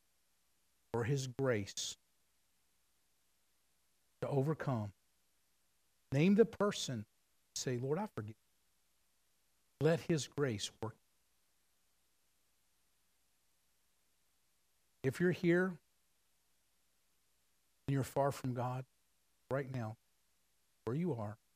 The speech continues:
with God, just say, "Father, I trust you. From this place on, I trust you.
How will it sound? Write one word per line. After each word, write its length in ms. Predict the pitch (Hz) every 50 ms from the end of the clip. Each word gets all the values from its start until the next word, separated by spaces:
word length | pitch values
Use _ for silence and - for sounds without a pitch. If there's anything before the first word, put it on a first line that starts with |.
| _ _ _ _ _ _ _ _ _ _ _ _
with 200 | - 143 139 -
God, 300 | - 120 107 104 98 98 - _ _ _ _ _ _ _ _ _ _ _ _ _ _ _ _ _ _
just 200 | 143 139 - -
say, 340 | - 156 135 117 110 117 - - _ _ _ _ _ _ _ _ _ _ _ _ _ _ _ _ _ _ _ _ _ _ _ _ _ _ _ _ _ _ _ _ _ _ _
"Father, 320 | - 147 151 147 156 147 135 - _ _ _ _ _ _ _ _ _ _ _ _ _ _ _ _ _ _ _ _ _ _ _ _ _ _ _ _ _ _ _ _ _ _ _ _ _ _ _ _ _
I 40 | -
trust 260 | 135 120 - - -
you. 40 | - _ _ _ _ _ _ _ _ _ _ _ _ _ _ _ _ _ _ _ _ _ _ _ _ _ _ _ _ _ _ -
From 140 | 120 113
this 200 | 110 131 147 -
place 440 | - - - 143 131 123 120 - -
on, 180 | 127 113 107 95 - _ _ _ -
I 60 | 131
trust 380 | - - - - 123 - - - _ _ _ _ _ -
you. 120 | 120 123